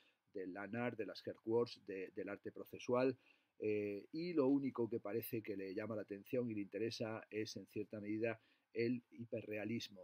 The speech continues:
Tampoco va a prestar atención a las artes performativas, al videoarte,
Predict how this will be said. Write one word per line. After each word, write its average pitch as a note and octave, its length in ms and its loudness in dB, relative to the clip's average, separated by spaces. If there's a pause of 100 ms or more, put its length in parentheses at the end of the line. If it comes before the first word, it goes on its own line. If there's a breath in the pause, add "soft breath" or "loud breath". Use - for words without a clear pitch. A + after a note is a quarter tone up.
Tampoco G#2 440 -2
va G#2+ 120 2
a G#2 60 -6
prestar G2+ 300 -6
atención B2 640 0
a F#2+ 140 -6
las F2+ 220 -12
artes - 240 -8
performativas, A#2 1080 2
al F#2+ 260 -6
videoarte, B2 800 2